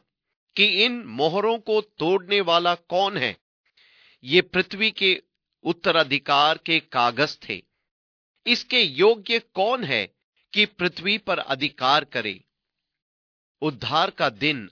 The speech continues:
आ गया है, इसके योग्य कौन है?" यूहन्ना फूट फूट कर रोने लगा, क्योंकि उसे ना तो स्वर्ग में, ना पृथ्वी पर, ना पृथ्वी के नीचे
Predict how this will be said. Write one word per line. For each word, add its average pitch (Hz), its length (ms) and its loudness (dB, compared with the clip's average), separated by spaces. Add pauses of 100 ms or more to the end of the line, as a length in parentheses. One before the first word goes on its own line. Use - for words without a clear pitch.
(100)
आ 127 140 2
गया 113 300 -2
है, 98 180 -10 (560)
इसके 185 300 -2
योग्य 160 580 0
कौन 165 400 -4
है?" 101 180 -12 (1120)
यूहन्ना 139 680 -2 (380)
फूट 269 440 -8
फूट 214 380 -4
कर 120 220 -4
रोने 143 360 0
लगा, 110 340 -4 (920)
क्योंकि 190 340 2
उसे 180 360 2
ना 151 240 2
तो 180 220 -4
स्वर्ग 160 480 0
में, 185 280 -4 (460)
ना 151 220 2
पृथ्वी 160 500 -4
पर, 220 260 -8 (600)
ना 170 180 4
पृथ्वी 180 480 -4
के 196 180 -2
नीचे 151 600 -6